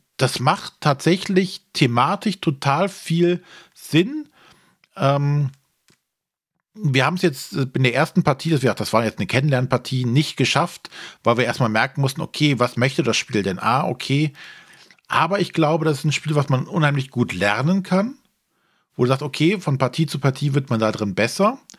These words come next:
Und das ist auch schon vorgesehen, du kannst jetzt auch den Schwierigkeitsgrad anpassen. Es gibt noch so einen Stapel an kleinen Karten,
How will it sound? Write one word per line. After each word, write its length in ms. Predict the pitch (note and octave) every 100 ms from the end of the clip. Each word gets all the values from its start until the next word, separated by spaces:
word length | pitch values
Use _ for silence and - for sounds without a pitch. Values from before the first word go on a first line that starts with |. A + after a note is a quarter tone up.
| - - - _ _ _ _ _
Und 460 | C#3 E3+ B3 F3 -
das 180 | D#3 C#3
ist 120 | D#3+
auch 140 | D#3
schon 180 | D3+ C#3+
vorgesehen, 640 | B2+ F3 G3+ G3+ F3+ F3
du 80 | D#3
kannst 240 | C#3 D#3 F3+
jetzt 160 | E3
auch 100 | C#3+
den 140 | E3+ D3+
Schwierigkeitsgrad 1040 | - F3+ G3 F#3 - G#2+ - - G#2 G2+
anpassen. 500 | G#2 A2 - F2+ -
Es 120 | G#2
gibt 140 | - C#3
noch 100 | B2
so 80 |
einen 40 | A#2
Stapel 440 | - B2 E3+ F#3
an 100 | A2+
kleinen 320 | A2 A#2 G#2
Karten, 540 | G2+ C3+ F3+ - G#3